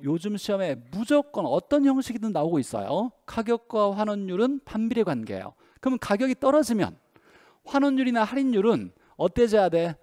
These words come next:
높아져야 돼요. 높아지기 때문에 라고 나와야 돼요. 이렇게 나와야 돼요. 이건 환원율에서 감정평가 뒤에 수익 환원법에서 나오든 투자론에서 나오든 무조건이에요, 사실.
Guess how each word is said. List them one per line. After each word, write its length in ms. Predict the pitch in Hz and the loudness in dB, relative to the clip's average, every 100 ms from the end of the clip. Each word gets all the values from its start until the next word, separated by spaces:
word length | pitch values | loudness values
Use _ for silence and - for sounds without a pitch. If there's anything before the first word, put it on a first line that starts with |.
| _ - | _ -2
높아져야 680 | 208 220 247 254 202 143 | -2 0 0 2 2 0
돼요. 380 | 110 101 95 127 - _ | -2 -4 -6 -10 -16 _
높아지기 640 | 175 214 - 226 208 180 180 | -2 -2 -2 -2 -2 -6 -8
때문에 720 | - 220 208 180 247 262 247 | -6 -6 -6 0 4 4 4
라고 180 | 165 147 | 0 -2
나와야 240 | 95 95 | -6 -8
돼요. 400 | - 92 90 - _ _ | -10 -14 -16 -20 _ _
이렇게 200 | 160 143 | -10 -6
나와야 260 | 151 110 101 | -4 -6 -8
돼요. 400 | 110 147 214 277 - _ _ - - _ - | -8 -4 -4 -6 -12 _ _ -20 -20 _ -12
이건 320 | 175 202 190 165 | -2 0 0 -4
환원율에서 1000 | - 254 247 233 214 202 185 190 185 175 _ _ _ _ - | -4 -2 -2 -2 -2 0 0 0 0 -2 _ _ _ _ -12
감정평가 580 | 170 180 202 202 180 | -8 -6 -6 -4 -2
뒤에 300 | 185 - 196 | -2 -2 -4
수익 320 | 180 254 240 233 | -4 -4 -6 -4
환원법에서 420 | 233 220 202 202 | -4 -2 -2 0
나오든 500 | 170 165 170 220 202 | 0 0 -2 -4 -6
투자론에서 500 | - - 233 220 202 | -8 -4 -2 -2 -2
나오든 520 | 147 165 202 190 123 | -2 -2 -4 -8 -10
무조건이에요, 560 | 131 226 277 196 131 127 | -6 -4 -4 -6 -8 -12
사실. 600 | 139 - 110 147 208 | -14 -14 -10 -6 -6